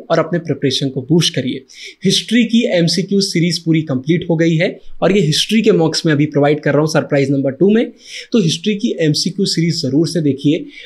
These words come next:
पूरी एनसीईआरटी को निचोड़ दिया है हमने आपके लिए।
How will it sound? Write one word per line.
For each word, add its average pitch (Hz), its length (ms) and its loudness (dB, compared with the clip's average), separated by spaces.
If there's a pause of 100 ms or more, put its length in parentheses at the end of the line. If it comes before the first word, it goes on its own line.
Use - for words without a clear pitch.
(180)
पूरी 247 220 6 (120)
एनसीईआरटी 190 580 2
को 208 120 4
निचोड़ 160 380 2
दिया 147 220 2
है 147 60 2
हमने 143 180 2
आपके 139 280 -4
लिए। 131 300 2